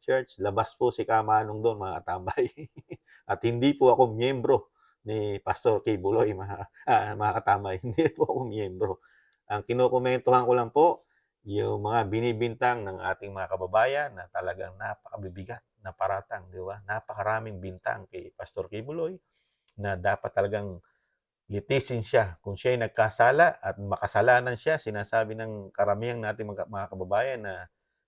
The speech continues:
nagamit ni Kibuloy ang kanyang reliyon para magkamal ng limpak-limpak na salapi, pati panggasolina sa kanyang jet. Yun po, eh, dapat usapin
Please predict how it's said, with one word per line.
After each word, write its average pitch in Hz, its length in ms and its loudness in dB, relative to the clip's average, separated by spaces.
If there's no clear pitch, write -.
nagamit 113 600 2
ni 113 480 -4
Kibuloy 131 500 0
ang 107 140 -6
kanyang 104 280 -4
reliyon 120 600 -4
para 101 240 4
magkamal 104 560 2
ng 101 80 0
limpak-limpak 98 720 -6
na 101 160 -8
salapi, - 480 -6
pati 98 240 -6
panggasolina 98 720 -4
sa - 160 -8
kanyang 90 240 -8
jet. 120 240 -2
Yun 98 240 -6
po, 135 320 -4
eh, 98 160 -4
dapat 101 480 -4
usapin - 480 -8